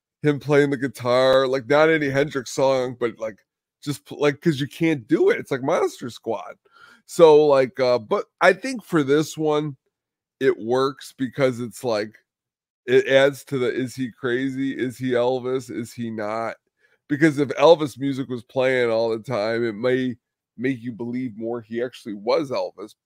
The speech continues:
Where in here, he's just telling a story like, well, Ozzie Davis, maybe he's J F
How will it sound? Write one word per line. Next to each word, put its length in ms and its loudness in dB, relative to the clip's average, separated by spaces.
Where 200 0
in 100 -2
here, 240 0
he's 220 -4
just 180 -14
telling 200 0
a 40 -8
story 380 -2
like, 260 -4
well, 220 -2
Ozzie 280 0
Davis, 540 -4
maybe 260 -6
he's 420 -8
J 120 -2
F 80 -4